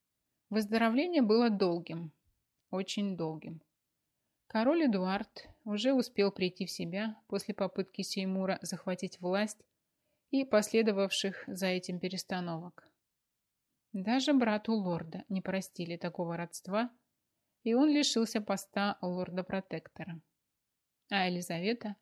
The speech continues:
всё ещё была вне себя. Чем больше она размышляла над произошедшим, тем больше убеждалась, что побывала на волосок от гибели и во многом виновата сама.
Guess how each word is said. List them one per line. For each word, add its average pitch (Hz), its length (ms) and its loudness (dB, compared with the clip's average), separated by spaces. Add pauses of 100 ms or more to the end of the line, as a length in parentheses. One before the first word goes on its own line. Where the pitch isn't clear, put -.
(380)
всё - 260 0
ещё 294 260 2
была 185 320 2
вне 175 240 -4
себя. 170 520 -4 (1120)
Чем 262 320 6
больше 214 420 4
она 180 220 -2
размышляла 180 600 -2
над 175 220 -6
произошедшим, 175 880 -2 (680)
тем 226 180 2
больше 302 300 2
убеждалась, 180 960 0
что - 240 -4
побывала 185 680 0
на 185 180 -4
волосок 175 440 -4
от 196 100 2
гибели 170 540 -4 (520)
и 269 100 2
во 285 160 6
многом 226 340 4
виновата 175 520 -2
сама. 180 440 -8